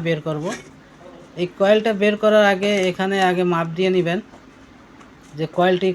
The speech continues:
কতটুক ভিতরে ঢুকানো, কয়েলের যে আর্মেচারটি আছে এই আর্মেচারটি কতটুক ভিতরে ঢুকানো আছে। এটা যদি মাপ না দেন তাহলে পরবর্তীতে এই কয়েলটি যখন আপনি সেট করবেন কতটুক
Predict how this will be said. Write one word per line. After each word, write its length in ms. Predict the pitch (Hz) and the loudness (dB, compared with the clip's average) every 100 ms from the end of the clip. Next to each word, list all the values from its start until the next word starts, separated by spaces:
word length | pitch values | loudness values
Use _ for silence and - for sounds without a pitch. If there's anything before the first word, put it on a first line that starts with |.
| - | 0
কতটুক 380 | 190 208 202 202 170 | -2 -2 -4 -4 -2
ভিতরে 280 | 170 190 190 170 | -2 0 0 -2
ঢুকানো, 320 | 160 175 175 240 - | 0 0 0 -4 -8
কয়েলের 280 | 170 170 180 170 | -4 0 0 0
যে 40 | 160 | -2
আর্মেচারটি 500 | 156 170 165 190 - 185 | -2 -4 -4 -6 -2 -2
আছে 180 | 151 165 190 | -2 -4 -4
এই 60 | 170 156 | -2 -2
আর্মেচারটি 540 | 151 165 170 160 - 170 - | -2 -6 -6 -8 -8 -10 -8
কতটুক 340 | 160 170 180 175 151 | -6 -6 -6 -6 -8
ভিতরে 280 | 147 165 170 | -4 -4 -2
ঢুকানো 280 | 156 160 160 156 | -4 -4 -4 -4
আছে। 160 | 147 185 254 - - - - - - - - - - - - - - - - - - - - - 175 | -6 -10 -12 -18 -20 -20 -20 -20 -18 -20 -20 -20 -20 -20 -20 -20 -20 -20 -20 -20 -20 -20 -20 -10 -2
এটা 140 | 196 202 | -2 0
যদি 160 | 208 214 202 | 0 2 2
মাপ 180 | 196 190 180 | 2 0 -4
না 80 | 190 185 | 0 2
দেন 160 | 180 180 202 185 | 2 0 -2 -2
তাহলে 280 | 165 170 170 170 | 0 0 -2 -2
পরবর্তীতে 560 | 170 175 175 180 175 180 170 | -2 -2 -2 -6 -2 0 0
এই 80 | 170 175 | -4 -4
কয়েলটি 280 | 170 165 165 | -2 -4 -4
যখন 160 | 165 170 165 | -4 -4 -4
আপনি 140 | 165 - | -6 -4
সেট 160 | 165 - 180 | -6 -4 -4
করবেন 300 | 160 160 190 - - - - | -2 -2 -4 -8 -20 -20 -6
কতটুক 400 | 175 190 180 190 | -4 -4 -4 -4